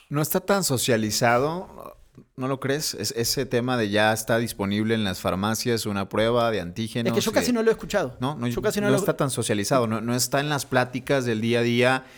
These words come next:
Speaker 1: Yo hace poquito, hace un diez días aproximadamente, hablaba, ¿te acuerdas? Te decía, "Güey, tengo síntomas, voy a hacérmela".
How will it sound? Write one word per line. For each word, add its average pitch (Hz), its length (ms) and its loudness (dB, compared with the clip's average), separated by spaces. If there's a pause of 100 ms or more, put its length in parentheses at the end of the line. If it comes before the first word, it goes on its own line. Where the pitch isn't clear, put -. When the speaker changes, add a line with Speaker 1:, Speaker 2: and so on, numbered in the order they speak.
(160)
Speaker 1:
Yo 127 100 2
hace 120 180 0
poquito, 123 800 0
hace 107 220 -2
un 113 260 -6 (220)
diez 113 300 -2
días 120 280 0
aproximadamente, 113 520 -2
hablaba, 98 320 0
¿te 113 100 -6
acuerdas? 107 260 -4
Te 107 60 -16
decía, 104 280 -6 (840)
"Güey, 98 180 -4
tengo 101 340 -6
síntomas, 117 880 -6 (200)
voy 101 340 -2
a 92 40 -4
hacérmela". 113 680 -4